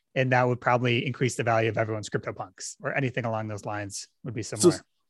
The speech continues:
Speaker 2: speaking of which, there's been some press about, I think I saw on Bloomberg or something, just these tanking value of the N F Ts, which I think we talked about a little bit. It, it never has really made a ton of sense. I always love, I,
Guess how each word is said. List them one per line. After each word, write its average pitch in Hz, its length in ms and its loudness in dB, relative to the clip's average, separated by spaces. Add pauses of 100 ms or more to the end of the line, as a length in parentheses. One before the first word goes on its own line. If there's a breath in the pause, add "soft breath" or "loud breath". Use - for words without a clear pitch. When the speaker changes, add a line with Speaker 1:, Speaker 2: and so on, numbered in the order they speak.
(160)
Speaker 2:
speaking - 440 6
of 147 80 10
which, 151 320 8
there's 131 220 8
been 151 360 8
some 151 200 0
press - 500 4
about, 107 440 8
I - 260 -16
think - 120 -20
I - 40 -12
saw - 140 -6
on - 80 -10
Bloomberg 127 380 6
or 117 40 4
something, 107 260 0
just 95 160 -4
these 92 200 -2 (1000 loud breath)
tanking 113 680 6 (140)
value 104 440 10
of 87 140 4 (180)
the 98 140 2
N 95 100 4
F 87 120 0
Ts, 95 200 2
which 113 220 2
I 117 60 -6
think - 200 2
we 156 120 2
talked 110 300 6
about 101 140 8
a 92 40 4
little 95 180 4
bit. 95 140 4
It, - 160 -8 (100)
it - 160 -4
never 160 400 8
has 113 180 4
really 120 200 8
made 104 180 6
a 90 60 6
ton 101 300 -2
of 107 80 -2
sense. 107 400 0 (340 loud breath)
I 135 100 10
always 147 240 8
love, 127 260 8 (480)
I, 110 100 -4